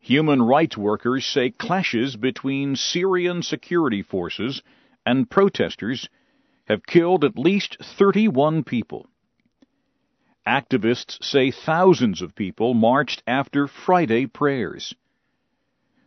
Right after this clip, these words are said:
Protesters gathered in Damascus and several other Syrian cities. They called for the removal of President Bashar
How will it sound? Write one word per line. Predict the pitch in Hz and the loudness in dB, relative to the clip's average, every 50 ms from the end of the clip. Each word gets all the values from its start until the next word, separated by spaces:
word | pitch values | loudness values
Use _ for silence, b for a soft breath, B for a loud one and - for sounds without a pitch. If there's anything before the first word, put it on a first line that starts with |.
| _ _ | _ _
Protesters | - 143 151 147 - - 135 123 - - 139 135 113 | 2 4 4 4 4 2 0 0 0 -2 -2 -2 -2
gathered | 95 90 135 131 139 147 127 139 147 143 | 0 0 2 2 2 4 4 2 2 2
in | 143 143 143 120 | 2 2 2 4
Damascus | 123 135 127 135 147 151 143 - - - 85 90 - - | 4 4 4 4 2 2 0 -2 -4 -4 -4 -4 -4 -2
and | 117 110 117 120 120 - | -2 0 0 0 0 0
several | - - - 170 165 131 104 117 117 120 120 120 131 - | -2 -2 0 0 0 0 0 0 2 4 4 4 4 4
other | - 139 139 107 104 110 120 - - | 2 2 2 2 2 0 0 -2 -4
Syrian | - - - - 147 117 95 92 90 98 107 110 | -10 -10 -8 -6 -4 -4 -4 -4 -4 -2 -2 -2
cities. | 110 - - 113 107 101 80 - - - - _ _ _ _ _ _ _ _ _ _ _ _ _ _ _ _ _ _ _ _ _ - | -2 -2 -4 -4 -4 -4 -8 -10 -12 -16 -18 _ _ _ _ _ _ _ _ _ _ _ _ _ _ _ _ _ _ _ _ _ 0
They | - 113 120 117 | 2 2 2 2
called | - 139 135 139 160 160 | 4 4 6 6 4 4
for | - - 165 151 | 2 0 2 2
the | 151 | 4
removal | 143 139 143 135 131 139 165 190 165 117 110 95 80 | 4 4 4 4 6 6 6 4 4 2 0 -2 -2
of | 87 90 _ | -4 -6 _
President | - - 147 143 135 - 143 131 127 131 - | -2 0 0 0 2 2 2 4 4 2 2
Bashar | - 123 113 - - 151 139 135 143 143 151 | 0 -2 -2 0 2 4 6 6 6 6 4